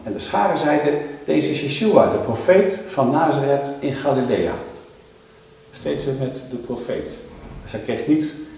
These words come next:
de erkenning van: "Dat is de Messias waar we al zo lang op zitten te wachten."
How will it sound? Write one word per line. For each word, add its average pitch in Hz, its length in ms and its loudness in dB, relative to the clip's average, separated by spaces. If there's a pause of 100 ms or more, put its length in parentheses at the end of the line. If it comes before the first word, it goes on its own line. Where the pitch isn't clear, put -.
(320)
de - 100 -4
erkenning - 680 2 (440)
van: 135 160 0
"Dat 135 140 8
is 131 120 0
de 139 60 0
Messias 135 540 4
waar 110 140 6
we - 80 4
al 107 380 4
zo 127 160 8
lang 120 220 2
op - 280 0
zitten - 280 0
te 123 80 -4
wachten." 147 300 -2